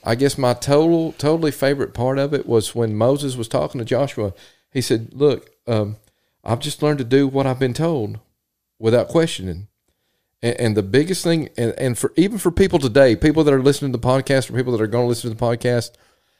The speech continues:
and people that we deal with in our everyday lives, here's the deal. You remain sick,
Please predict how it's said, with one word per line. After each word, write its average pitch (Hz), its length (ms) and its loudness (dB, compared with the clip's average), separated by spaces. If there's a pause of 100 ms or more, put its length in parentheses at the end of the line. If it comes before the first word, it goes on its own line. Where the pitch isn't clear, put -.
(160)
and 120 80 0
people 139 200 4
that 131 120 4
we 120 140 2
deal 113 280 2
with 120 200 4
in 113 80 2
our 104 120 2
everyday 107 300 2
lives, 104 360 -2 (260)
here's 214 240 -2
the 143 60 -6
deal. 127 260 4 (240)
You 175 280 2
remain 147 500 2
sick, - 720 0